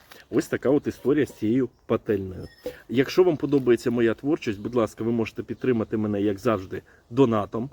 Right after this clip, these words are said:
можете підтримати мене вподобайкою, поставити палець вгору, щоб YouTube бачив, що клас, е, канал MyCamping будемо показувати людям, так? А,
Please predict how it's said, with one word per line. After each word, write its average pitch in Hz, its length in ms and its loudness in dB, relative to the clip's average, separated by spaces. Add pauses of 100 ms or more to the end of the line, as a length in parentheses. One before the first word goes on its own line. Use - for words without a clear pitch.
можете 131 360 -6
підтримати 120 500 -2
мене 104 180 -2
вподобайкою, 110 800 -2 (180)
поставити 135 460 0
палець 113 460 0
вгору, 110 360 0
щоб 110 240 -8
YouTube 110 360 -4
бачив, 107 340 -2 (360)
що 107 320 -4 (140)
клас, 123 480 0 (280)
е, 113 460 -2
канал 123 260 2
MyCamping 117 560 0
будемо 113 460 -2 (340)
показувати 120 560 0
людям, 98 380 -4
так? - 260 -6 (300)
А, 107 280 0